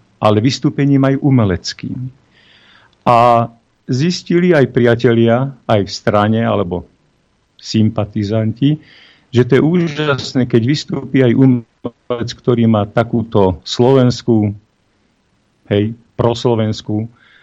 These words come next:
alebo provlasteneckú dušu. A naozaj s týmto spevom a umením, myslím si, že hodne aj ja dvíham trošku tento národ. Ja viem, že sa za to nenaje.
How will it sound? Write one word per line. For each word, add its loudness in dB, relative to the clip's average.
alebo -4
provlasteneckú -4
dušu. -2
A 4
naozaj -2
s -8
týmto -2
spevom 0
a -2
umením, 4
myslím 2
si, -8
že -2
hodne 0
aj 0
ja 2
dvíham 0
trošku -4
tento -2
národ. -2
Ja 6
viem, 2
že 0
sa -4
za 0
to -6
nenaje. -2